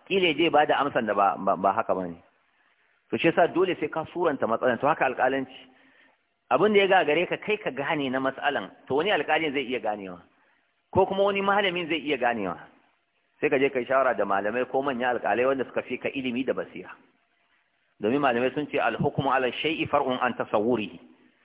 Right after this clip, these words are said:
Hukunta abu reshe ne na suranta shi, sai ka suranta shi a kwakwalwanka, ka gane ya yake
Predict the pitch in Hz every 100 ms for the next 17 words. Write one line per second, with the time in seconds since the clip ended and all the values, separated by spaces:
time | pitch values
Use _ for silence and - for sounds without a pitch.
0 | _ _ _ _ _ - 165 - 156 139
1 | 123 117 110 131 156 - 135 120 139 139
2 | 135 - - _ _ - 113 - 139 127
3 | 95 95 92 107 135 139 151 147 139 -
4 | - _ - 160 147 113 120 117 - 110
5 | 107 117 113 120 123 101 - - 117 113
6 | 135 135 120 110 98 113 - 104